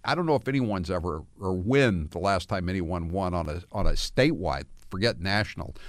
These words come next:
level, with a write-in campaign. I, I mean, I've, I've seen at least one campaign in Massachusetts, w-, and, uh, a state senate campaign was won on a write-in, but that was, that was close to forty years ago now.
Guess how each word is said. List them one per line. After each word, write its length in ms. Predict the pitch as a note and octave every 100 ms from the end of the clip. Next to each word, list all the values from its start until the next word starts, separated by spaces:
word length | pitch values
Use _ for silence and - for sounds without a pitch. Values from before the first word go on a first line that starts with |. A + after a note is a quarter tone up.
| - -
level, 380 | A2 G2+ F2+ E2+
with 140 | E2+
a 60 | D#2+
write-in 420 | F2+ F#2 F2+ E2+
campaign. 640 | - E2+ D2 G2 F#2 D2+
I, 80 | F2+
I 60 | - - - -
mean, 100 | G#2
I've, 160 | A2+ B2+ - - -
I've 200 | A#2+ C#3
seen 240 | - D3+
at 80 | A#2+
least 220 | G#2+ F#2+
one 220 | F#2+ A2+ A#2+
campaign 520 | - G#2 E2 G#2 G2
in 100 | F2
Massachusetts, 720 | F#2 F#2 D#2+ - A2+ - E2 -
w-, 160 | - -
and, 260 | F2+ E2+ - -
uh, 120 | F#2+ E2
a 140 | -
state 340 | F2 - A#2+ G2+
senate 420 | - C3 A2 -
campaign 520 | - E2 C#2 E2+ D2+
was 160 | D2+ D#2
won 380 | D2 D#2+ D2 C#2 - - - -
on 140 | F#2
a 40 | D2+
write-in, 480 | C#2+ E2 D#2 C#2+ C#2+ - - -
but 100 | C3
that 100 | F#3
was, 340 | F#3+ - - - - - - -
that 100 | C4
was 100 | -
close 220 | G3 D#3+
to 100 | A#2
forty 360 | - C3+ B2+ B2+
years 380 | A#2+ E3 F#3+
ago 280 | - C2 - - -
now. 260 | F2 D2 C#2+